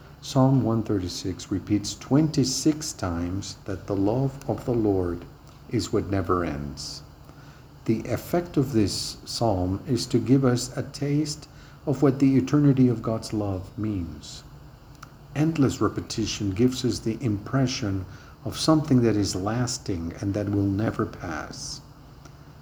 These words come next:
This is the love of the Lord. The point of the psalm is not about giving that effect to our love for God,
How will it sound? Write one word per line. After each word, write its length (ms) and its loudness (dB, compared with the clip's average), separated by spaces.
This 320 4
is 160 2
the 180 -2
love 240 0
of 200 -6
the 160 0
Lord. 220 -2
The 80 -2
point 320 6
of 140 4
the 80 6
psalm 520 0
is 180 -6
not 160 0
about 360 2
giving 460 2
that 360 0
effect 680 -2
to 240 2
our 380 4
love 340 2
for 260 -4
God, 420 -6